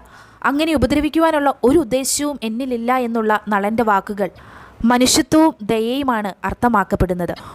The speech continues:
ഗുണങ്ങളുടെ നിധിയായ പക്ഷി എന്ന വിശേഷണത്തിലൂടെ ഹംസത്തിൻ്റെ യഥാർത്ഥത്തിലുള്ള പ്രത്യേകതകളെ ഉൾക്കൊണ്ടു തന്നെ, ഉൾക്കൊണ്ടുകൊണ്ട് തന്നെ ഹംസത്തെ നളൻ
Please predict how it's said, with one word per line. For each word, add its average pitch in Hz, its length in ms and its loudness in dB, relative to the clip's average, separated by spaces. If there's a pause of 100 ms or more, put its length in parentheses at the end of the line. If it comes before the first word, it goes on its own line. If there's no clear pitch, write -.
(340)
ഗുണങ്ങളുടെ 311 480 4 (100)
നിധിയായ 269 600 0 (340)
പക്ഷി 277 360 -2 (140)
എന്ന 226 220 -2
വിശേഷണത്തിലൂടെ 226 760 2 (120)
ഹംസത്തിൻ്റെ 240 560 0 (560)
യഥാർത്ഥത്തിലുള്ള 277 680 0 (100)
പ്രത്യേകതകളെ 254 680 0 (180)
ഉൾക്കൊണ്ടു 294 480 -2
തന്നെ, 277 200 -2 (100)
ഉൾക്കൊണ്ടുകൊണ്ട് 320 680 -2
തന്നെ 226 180 -4 (140)
ഹംസത്തെ 214 520 -4
നളൻ 208 200 -2